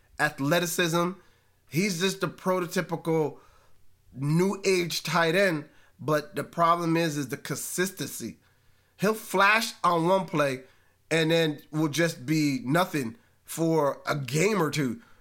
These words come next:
And let's not forget, sometimes we have to worry about him being injury prone. Because it's at the point now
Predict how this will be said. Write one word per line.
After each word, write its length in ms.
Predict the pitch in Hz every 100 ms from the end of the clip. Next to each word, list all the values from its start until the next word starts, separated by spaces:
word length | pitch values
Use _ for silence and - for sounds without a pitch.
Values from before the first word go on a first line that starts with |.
| - 175
And 100 | 180
let's 180 | 208
not 200 | 208 190
forget, 380 | 160 147 208 185 - -
sometimes 580 | - 170 170 185 170 160
we 100 | 175
have 140 | 175
to 80 | 160
worry 240 | 135 170 165
about 260 | 139 147
him 160 | 165 180
being 160 | 160 165
injury 400 | 196 175 135 117
prone. 320 | 143 120 101 - _ _ -
Because 240 | - 196
it's 100 | 233
at 140 | 262 262
the 80 |
point 380 | 165 202 226 226
now 220 | 165 147